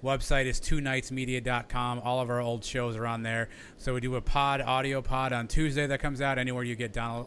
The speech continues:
downloadable content. And then Thursday, eight P M, we do a live show. So we're live streaming on, on Facebook, on Twitter, on YouTube, so you can check us out there.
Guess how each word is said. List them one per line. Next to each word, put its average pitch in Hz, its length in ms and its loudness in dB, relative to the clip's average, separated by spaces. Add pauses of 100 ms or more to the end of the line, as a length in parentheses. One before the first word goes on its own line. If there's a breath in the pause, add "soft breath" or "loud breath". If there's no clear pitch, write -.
downloadable 123 440 -4
content. 135 520 2 (360 loud breath)
And 123 100 -6
then 127 140 -2
Thursday, 127 600 0
eight 120 140 -2
P 131 160 6
M, 123 100 -4
we 120 80 -4
do 117 120 -4
a 117 40 -2
live 113 300 0
show. 104 280 -4
So 110 180 -6
we're 107 120 -4
live 113 420 0 (340 loud breath)
streaming 147 360 0
on, 127 220 0
on 117 220 -2
Facebook, 123 560 -2
on 110 140 -4
Twitter, 120 400 -2
on 104 140 -6
YouTube, 113 400 -4
so 110 120 -2
you 107 140 -4
can 107 100 -8
check 104 220 -6
us 101 100 -8
out 101 220 -4
there. 113 240 -2